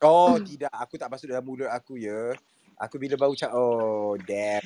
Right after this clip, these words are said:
Speaker 1: turn off, red flag. So, aku goncang, goncang, goncang, goncang. Dia dah pancit, okay, bye. Thank you. Ah, macam tu.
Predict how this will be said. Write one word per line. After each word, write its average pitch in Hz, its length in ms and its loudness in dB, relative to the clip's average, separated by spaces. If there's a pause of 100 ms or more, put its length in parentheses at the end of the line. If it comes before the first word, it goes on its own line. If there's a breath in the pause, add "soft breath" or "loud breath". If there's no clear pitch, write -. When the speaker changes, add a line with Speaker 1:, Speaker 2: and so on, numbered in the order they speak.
(140)
Speaker 1:
turn 110 360 -2
off, 95 400 -2
red 117 240 -2
flag. 101 360 -6
So, - 160 -4
aku 135 140 -8
goncang, 131 220 0
goncang, 127 260 0
goncang, 131 180 -6
goncang. 196 360 0 (440 loud breath)
Dia 127 160 4
dah - 40 -2
pancit, 156 420 -2
okay, 175 100 -8
bye. 135 520 -2 (200)
Thank 135 280 -12
you. 120 280 -2
Ah, 92 160 -6
macam 90 160 -14
tu. 85 160 -8